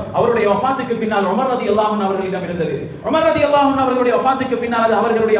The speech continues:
மகள் ஸல்லல்லாஹு அலைஹி வஸல்லம் அவர்களுடைய மனைவி ஹப்ஸா ரலியல்லாஹு அன்ஹா அவர்களிடத்திலே இருந்தது. ஹப்ஸா ரலியல்லாஹு அன்ஹா அவர்களிடத்திலே இருந்த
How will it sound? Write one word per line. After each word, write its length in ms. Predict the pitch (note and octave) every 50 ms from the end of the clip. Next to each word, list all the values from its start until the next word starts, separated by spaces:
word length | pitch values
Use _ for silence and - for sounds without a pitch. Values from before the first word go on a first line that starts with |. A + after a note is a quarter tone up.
| G3 G3
மகள் 220 | G3 A#3+ G3+ E3 - - - - A#3
ஸல்லல்லாஹு 400 | A3+ - - B3 B3 A#3 A#3 A3+ G3+
அலைஹி 160 | A3 A#3+ A#3 A3
வஸல்லம் 300 | A3 A#3 A#3 B3 A#3 A3+
அவர்களுடைய 280 | A3+ G#3 - G#3 G3+ G3 F#3+ F#3+
மனைவி 260 | A3 A#3+ A#3+ A#3 G#3 - - - - - -
ஹப்ஸா 340 | A3 A3 - - - B3+ C4+ C#4 C4+
ரலியல்லாஹு 440 | B3+ B3+ B3 B3 B3 A#3+ A3+ A#3 A3 A3
அன்ஹா 200 | A3 A3 A3 G#3+ G#3+
அவர்களிடத்திலே 500 | G#3+ G3+ G3+ G3+ G3+ G3+ G3+ G3+ G3 F#3 F3+
இருந்தது. 280 | F#3+ F#3 F3+ F3 E3 - - - - - -
ஹப்ஸா 260 | G3 - - A#3+ B3 B3 A3+
ரலியல்லாஹு 420 | A3 A3+ G#3 G3 G#3 A3 G#3 G#3 G3+ G3
அன்ஹா 180 | G3+ G#3 G3+ F#3+
அவர்களிடத்திலே 500 | F#3 G3+ G3+ G3 F#3+ G3 F#3 F#3+ F#3 F#3 F#3
இருந்த 140 | G3+ G3 F#3